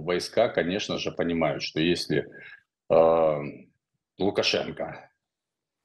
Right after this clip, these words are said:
э, э, готов будет, э, ударить в спину украинским воинам или во фланг украинским воинам, то, соответственно, эта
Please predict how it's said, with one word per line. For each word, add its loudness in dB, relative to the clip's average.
э, -8
э, 2
готов 2
будет, -6
э, 4
ударить 4
в -4
спину 0
украинским -2
воинам 0
или 2
во 2
фланг 0
украинским -2
воинам, 2
то, 0
соответственно, 0
эта 4